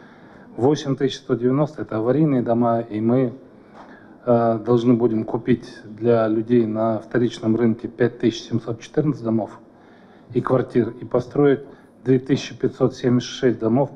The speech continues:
по типовому проекту. В целом на восстановление жилья потребуется порядка двести пятьдесят семи миллиардов тенге.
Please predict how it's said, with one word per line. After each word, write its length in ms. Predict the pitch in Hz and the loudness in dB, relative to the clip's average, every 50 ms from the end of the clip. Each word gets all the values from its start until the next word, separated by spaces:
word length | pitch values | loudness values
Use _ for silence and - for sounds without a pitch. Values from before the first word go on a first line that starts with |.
| - - | -10 0
по 160 | - 123 120 | 2 2 2
типовому 640 | 123 - 117 - - 110 107 110 113 113 113 110 104 | 2 -2 -8 -4 0 0 0 2 2 2 2 0 0
проекту. 600 | - - 107 107 104 101 - - - - - - - - - - - - - - - - - - - - - - - - - | -2 -2 0 0 0 -2 -4 -12 -20 -20 -20 -20 -20 -20 -20 -20 -20 -20 -20 -20 -20 -20 -20 -20 -20 -20 -20 -20 -20 -20 -20
В 100 | - - | -20 -2
целом 320 | - 170 175 175 165 147 139 | 0 0 2 2 0 0 0
на 120 | 131 127 | -2 -2
восстановление 680 | 123 127 - - - 135 139 131 131 139 127 131 127 117 | -2 -4 -6 -4 -2 0 0 0 0 0 0 0 -2 -4
жилья 300 | 107 110 120 135 147 147 | -4 -4 0 2 2 2
потребуется 580 | 147 120 107 - 123 131 127 123 113 - - | 2 -4 -8 -2 -2 -2 0 0 -4 -6 -8
порядка 400 | 107 - 110 113 127 123 - - | -10 -6 -2 -2 -2 -2 -2 -6
двести 420 | 107 101 107 113 123 120 - - - | -12 -6 -2 -2 -2 -2 -2 -10 -20
пятьдесят 760 | - - 104 - - 120 110 - - - 123 123 120 - - - - - - - - - | -16 -16 -14 -4 -4 -4 -4 -2 0 0 0 0 0 -4 -16 -20 -20 -20 -20 -20 -20 -20
семи 680 | - - - 123 120 123 123 131 131 135 127 123 - - | -20 -10 0 2 4 6 6 6 6 4 2 -2 -8 -6
миллиардов 680 | - 113 113 110 110 113 113 107 - - 101 - - - - - - - - - - - - | -4 -2 0 0 2 2 2 2 0 -6 -8 -8 -10 -20 -20 -20 -20 -20 -20 -20 -20 -4 2
тенге. 380 | 117 120 113 101 101 92 90 | 2 2 2 2 -2 -8 -10